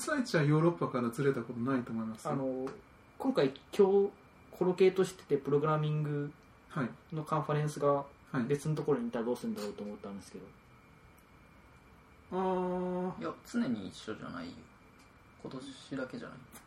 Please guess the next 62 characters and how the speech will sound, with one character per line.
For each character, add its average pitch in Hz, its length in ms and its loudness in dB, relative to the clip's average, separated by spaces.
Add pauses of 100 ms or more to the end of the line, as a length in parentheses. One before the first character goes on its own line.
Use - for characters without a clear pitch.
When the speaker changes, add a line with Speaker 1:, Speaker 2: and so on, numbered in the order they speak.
(200)
Speaker 2:
今 - 120 -20
年 208 200 -2
だ 185 100 4
け 185 120 -2
な 170 80 2
ん 127 180 -2
で 110 80 -6
す - 80 -12
か？ - 140 -14
Speaker 3:
ま - 80 -6
あ、 - 40 -12 (100)
次 240 200 -2
Speaker 1:
そ 226 80 4
う 170 60 4
そ 185 160 4
う。 156 80 2 (180)
で、 175 100 2 (140)
こ-、 247 180 2 (300)
来 262 280 6
年 302 180 2
は 320 140 -2
コ - 140 6
ロ 202 120 10
ケ 185 200 8
ー 170 60 2
ト 156 140 2
す - 120 2
る 151 100 6
っ - 20 6 (100)
て - 140 -4
い 120 60 4
う 120 160 -2
感 113 280 0
じ 113 140 -8
で 117 60 -6
す - 120 -14
ね。 135 80 -8 (200)
ヨ 220 140 6
ー 320 40 -2
ロ 339 100 8
ッ 339 40 2
パ 254 200 4
か 247 120 6
ら 226 80 6
動 156 180 4
か 147 160 4
な 120 60 4
い - 20 2
は - 160 -8
ず、 - 160 -16 (120)
イ 165 100 -4
ー 135 80 0
エ - 20 0
ル 135 80 0
エ 127 60 0
ス - 100 -8
自 120 180 -10
体 - 120 -8
は。 - 60 -8 (520)
Speaker 2:
う - 20 -2
ー 214 60 2
ん。 220 500 2